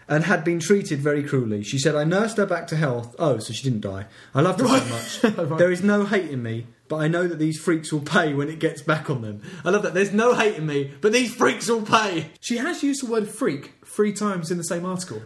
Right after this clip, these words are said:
Speaker 1: Uh, four, Rob, 'cause she ends by saying, "I hope that all freaks that hurt animals live in fear of them."
Speaker 2: Right, okay.
Speaker 1: Now, and Rob, my last story, my last bad news animal story, and my bad news animal story trifecta
Speaker 2: Right.
Speaker 1: is, uh, from the Bournemouth Echo by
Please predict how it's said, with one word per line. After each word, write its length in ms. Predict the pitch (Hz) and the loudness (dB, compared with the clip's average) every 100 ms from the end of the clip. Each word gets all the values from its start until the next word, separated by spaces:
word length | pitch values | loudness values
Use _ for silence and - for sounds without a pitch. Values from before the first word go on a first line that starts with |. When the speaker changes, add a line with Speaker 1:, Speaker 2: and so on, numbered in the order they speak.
| - | -4
Speaker 1:
Uh, 200 | 156 143 | -2 0
four, 300 | 214 202 135 | 0 2 2
Rob, 220 | 131 127 | -2 -2
'cause 140 | 143 | -4
she 160 | 135 139 | 0 0
ends 200 | 147 143 | 0 -4
by 180 | 123 117 | -4 -4
saying, 420 | 120 117 117 113 - - | -2 -2 -4 -6 -12 -4
"I 100 | 135 | 0
hope 220 | 131 156 | 0 0
that 80 | 147 | 0
all 160 | 156 151 | 0 -2
freaks 340 | - 143 135 | 0 -2 -2
that 120 | 147 135 | -2 0
hurt 160 | 131 | 0
animals 340 | 127 117 113 123 | -2 -2 -2 -2
live 140 | 117 | -2
in 80 | 113 | -4
fear 240 | 113 101 | -4 -6
of 100 | 95 | -6
them." 80 | - | -2
Speaker 2:
Right, 240 | 180 131 139 | 0 0 -6
okay. 260 | 160 - - - - _ _ - - - - - - | -6 -8 -10 -14 -20 _ _ -20 -20 -20 -20 -18 -2
Speaker 1:
Now, 180 | 170 175 | -2 0
and 140 | 165 | 2
Rob, 160 | 190 160 | 2 2
my 120 | 170 | 2
last 320 | 180 196 185 | 2 0 -2
story, 220 | - 123 123 | -2 0 2
my 140 | 143 | 2
last 300 | 165 156 156 | 2 0 0
bad 200 | 143 127 | 0 0
news 180 | 127 123 | -2 -2
animal 260 | 127 120 117 | -2 -2 -6
story, 320 | 117 123 117 | -2 0 0
and 80 | 123 | 0
my 140 | 127 123 | 0 0
bad 360 | 139 131 127 | 0 0 0
news 200 | 135 127 | -2 -2
animal 260 | 147 135 123 | -2 -2 -2
story 280 | - 143 131 | -2 0 0
trifecta 800 | 135 143 139 160 147 - 101 104 | -2 -2 0 -2 -2 -6 -6 -2
Speaker 2:
Right. 240 | 117 123 - _ - - - - | -2 -2 -6 _ -18 -16 -18 -2
Speaker 1:
is, 320 | 160 143 135 | 0 2 2
uh, 460 | 139 131 123 123 120 - - _ _ _ _ | 0 0 0 -2 -6 -14 -20 _ _ _ _
from 240 | - 214 | 0 2
the 60 | 170 | 2
Bournemouth 340 | 139 120 107 | 0 -2 -4
Echo 480 | 110 107 117 107 104 - _ _ _ _ _ _ _ _ - | -6 -4 -4 -4 -6 -12 _ _ _ _ _ _ _ _ -8
by 180 | - 123 | -4 -4